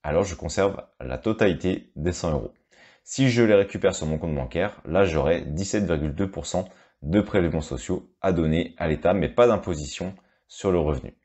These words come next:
Sur le compte titre, on est automatiquement taxé.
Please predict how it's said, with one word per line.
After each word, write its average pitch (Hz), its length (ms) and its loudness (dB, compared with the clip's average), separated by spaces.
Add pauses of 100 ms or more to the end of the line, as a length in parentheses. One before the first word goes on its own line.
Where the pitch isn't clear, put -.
(460)
Sur - 180 0
le 90 100 6
compte 95 200 0
titre, 143 420 -2
on 85 180 0
est - 200 -2
automatiquement 104 640 0
taxé. 92 400 -6